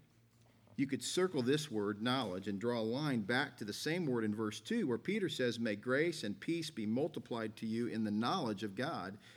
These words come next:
and of Jesus our Lord." And then back to verse three, where he says, "God's divine power has granted to us all things that pertain to life and godliness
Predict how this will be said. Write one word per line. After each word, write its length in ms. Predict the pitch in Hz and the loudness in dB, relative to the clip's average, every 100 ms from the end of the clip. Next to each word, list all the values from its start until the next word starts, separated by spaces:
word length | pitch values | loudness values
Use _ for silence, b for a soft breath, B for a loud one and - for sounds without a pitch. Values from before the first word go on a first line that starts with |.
| B | B
and 140 | 113 113 | -6 -4
of 120 | 95 | -4
Jesus 360 | 107 104 107 | -6 -6 -6
our 140 | 113 113 | -4 -2
Lord." 340 | 143 170 - - - - - b b b | -2 -4 -12 -20 -20 -20 -20 b b b
And 100 | 127 | 2
then 120 | 139 | 4
back 200 | 139 143 143 | 4 4 2
to 60 | |
verse 300 | 117 123 - | 2 0 0
three, 320 | - 190 233 | -2 2 4
where 140 | 147 120 | 4 2
he 100 | 120 | 0
says, 300 | - 139 113 | 0 0 0
"God's 340 | 151 143 127 | 0 0 0
divine 440 | 127 113 139 156 143 | -2 0 2 2 2
power 300 | 156 165 135 | 0 2 2
has 140 | 117 | 2
granted 460 | 113 139 175 170 113 | 2 2 4 2 0
to 160 | 127 | 0
us 140 | 117 - | 0 -2
all 260 | 117 143 | -6 -4
things 340 | 180 147 120 107 | -4 0 0 0
that 180 | 117 - | -6 -6
pertain 400 | 117 113 127 120 | -6 -2 -2 0
to 100 | 123 | -2
life 320 | 117 120 117 | -2 -4 -4
and 140 | 107 | -4
godliness 560 | 101 135 170 117 101 | -4 -4 -2 -2 -2